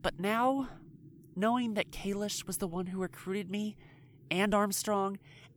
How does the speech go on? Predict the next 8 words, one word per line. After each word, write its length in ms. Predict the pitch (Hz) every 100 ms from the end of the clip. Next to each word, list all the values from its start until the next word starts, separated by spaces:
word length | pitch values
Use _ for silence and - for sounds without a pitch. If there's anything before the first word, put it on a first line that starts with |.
| 170
and 340 | 185 208 208
Darcy, 560 | 208 214 202 214 196 185 - - - - - - - - - - - - - -
God, 140 | 175 160
I 80 | 196
don't 140 | 226
know. 320 | 175 156 131 - _ - - _ - - - - - - - -
It, 160 | 180 -
it, 120 | 170